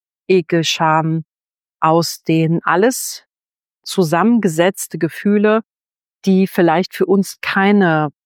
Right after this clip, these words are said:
Prosperität versprechen, die für uns keine Glückseligkeit versprechen. Ist aber ganz, ganz wichtig, diese Felder zu erkennen, anzuerkennen, zu wertschätzen, um sie dann wandeln zu können. Genau wie bei der Venus eben auch. Das Feld der Schönheit ist eben auch das Feld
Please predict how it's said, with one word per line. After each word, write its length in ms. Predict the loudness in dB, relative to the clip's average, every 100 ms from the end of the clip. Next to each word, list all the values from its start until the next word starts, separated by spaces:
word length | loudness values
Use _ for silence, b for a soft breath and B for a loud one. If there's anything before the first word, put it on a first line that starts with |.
| _
Prosperität 1080 | -4 -2 -2 -2 0 0 -2 -2 0 0 -2
versprechen, 580 | -6 -6 -4 -6 -2 -2
die 100 | -2
für 160 | -2
uns 260 | -2 -2 -2
keine 460 | -2 0 2 2
Glückseligkeit 840 | 0 -2 -4 -4 -2 -2 -4 -6 -6
versprechen. 540 | -14 -12 -12 -8 -10 -12 _ _ _ -6
Ist 80 |
aber 140 | -2 0
ganz, 180 | 0 0
ganz 200 | -2 0
wichtig, 280 | -2 -4
diese 240 | -2 -2 -2
Felder 480 | 0 0 2 0 -2
zu 180 | -6
erkennen, 600 | -8 -4 0 2 2 2 0
anzuerkennen, 720 | 0 0 -2 -6 -4 -2 -2
zu 180 | -4 -2
wertschätzen, 600 | -2 -2 -2 -4 -4 -4
um 100 | -2
sie 120 | -2
dann 200 | -2 0
wandeln 320 | 0 2 0
zu 140 | -2 -6
können. 320 | -2 -2 -2 _ _ _ _ _
Genau 260 | -2 0 2
wie 80 | 0
bei 140 | 0
der 180 | 0 2
Venus 400 | 2 4 2 -2
eben 220 | -8 -4
auch. 300 | 0 2 0 _ _ _
Das 180 | -6 -6
Feld 320 | 0 0 0
der 100 | -2
Schönheit 760 | -2 0 2 2 0 -2 -4 -4
ist 160 | -6 -4
eben 140 | -2
auch 160 | -2 -2
das 260 | -4 -4
Feld 420 | -2 0 2 0